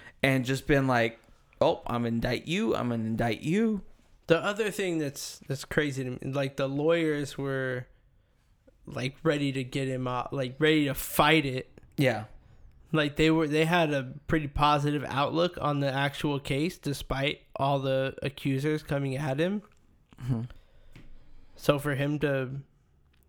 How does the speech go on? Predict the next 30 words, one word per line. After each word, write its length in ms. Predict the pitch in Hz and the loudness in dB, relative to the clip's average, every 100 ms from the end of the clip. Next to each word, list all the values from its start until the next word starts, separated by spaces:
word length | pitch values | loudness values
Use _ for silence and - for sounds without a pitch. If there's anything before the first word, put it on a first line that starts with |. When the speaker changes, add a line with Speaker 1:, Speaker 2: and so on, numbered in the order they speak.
| - | -10
Speaker 2:
commit 340 | - 131 131 - | -4 -2 -4 -4
suicide 500 | 139 139 - 127 127 | -4 -4 -4 -4 -4
is 140 | 127 | -6
a 80 | 127 | -6
little 500 | 131 131 127 123 123 | -4 -4 -4 -4 -4
Speaker 1:
Yeah. 160 | 113 - - _ _ _ _ _ - - - | -6 -8 -16 _ _ _ _ _ -20 -20 -4
Speaker 2:
off-brand. 880 | 139 139 - 180 151 139 139 139 127 | -2 -2 -2 0 2 4 0 -2 -4
Speaker 1:
Like, 80 | - | 0
it 120 | 170 | 2
doesn't, 400 | 143 175 180 214 - | 6 6 6 -2 2
yeah, 240 | 170 196 | 6 6
exactly. 480 | 135 139 180 180 127 | 6 4 4 4 0
It 80 | 131 | 2
doesn't 260 | 165 165 165 | 2 0 -2
seem 260 | 180 190 | -2 0
like 200 | 170 143 | 0 0
there 100 | 151 | 2
was 180 | 139 127 120 - - _ _ | 2 0 -4 -12 -16 _ _
a 80 | 123 | 2
lot 400 | 131 127 127 139 | 2 4 2 2
of 60 | 143 127 | 0 0
evidence 480 | 127 123 123 117 | 0 0 -2 -4
against 760 | 131 113 117 117 123 - - - - | -6 -4 -2 -2 -4 -8 -12 -18 -6
his 540 | 127 120 110 107 - - _ _ _ - | -2 0 0 -4 -8 -12 _ _ _ 4
Speaker 2:
I'm 180 | 240 | 6
not 140 | 277 180 | 6 4
Speaker 1:
you 60 | |
know? 60 | 131 | 4
Speaker 2:
saying 240 | 190 175 | 4 4
he 260 | 160 170 139 | 2 -2 -4